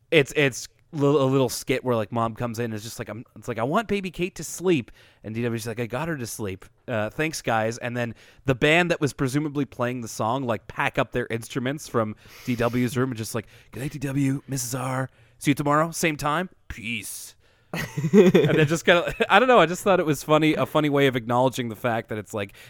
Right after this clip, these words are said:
Speaker 1: yeah, there's other musicians here besides, uh, the singers.
Speaker 2: Yeah, yeah. No, it's a really, really clever song.
Speaker 1: We take a little t-, uh, a little dip into A S M R-ville with this, uh, quick little song here. It's, uh,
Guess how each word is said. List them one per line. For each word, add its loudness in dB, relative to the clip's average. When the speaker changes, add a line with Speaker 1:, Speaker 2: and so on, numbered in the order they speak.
Speaker 1:
yeah, 6
there's 6
other 4
musicians 0
here -2
besides, -2
uh, 0
the -8
singers. -6
Speaker 2:
Yeah, 0
yeah. -2
No, 4
it's 4
a 2
really, 2
really -2
clever -4
song. -6
Speaker 1:
We 6
take 4
a 6
little 6
t-, -14
uh, 6
a 0
little 2
dip 0
into -2
A 2
S -2
M 0
R-ville 2
with 2
this, 2
uh, 4
quick -2
little 2
song 0
here. 0
It's, -4
uh, 2